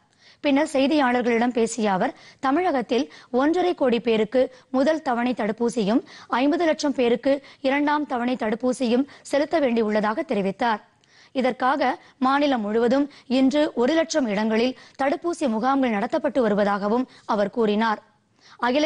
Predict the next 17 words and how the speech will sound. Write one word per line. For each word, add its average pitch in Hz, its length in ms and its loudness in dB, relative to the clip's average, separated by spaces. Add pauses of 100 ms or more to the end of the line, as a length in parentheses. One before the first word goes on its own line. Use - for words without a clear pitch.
(120)
இந்திய 285 300 2
அளவில் 208 300 0 (280)
ஒரு 302 160 2
லட்சம் 330 320 -2
இடங்களில் 214 440 0 (220)
தடுப்பூசி 320 440 -2 (100)
முகாம்கள் 247 380 0
நடத்துவது 220 460 0 (360)
இதுவே 320 260 2 (140)
முதன்முறை 247 420 2 (160)
என்று 214 220 0
குறிப்பிட்ட 269 340 -2 (100)
அவர், 247 220 -4 (340)
தடுப்பூசி 339 480 -2 (120)
செலுத்திக் 277 320 0
கொள்ளாதவர்களை 220 640 0 (360)
முகாம்களுக்கு 311 560 0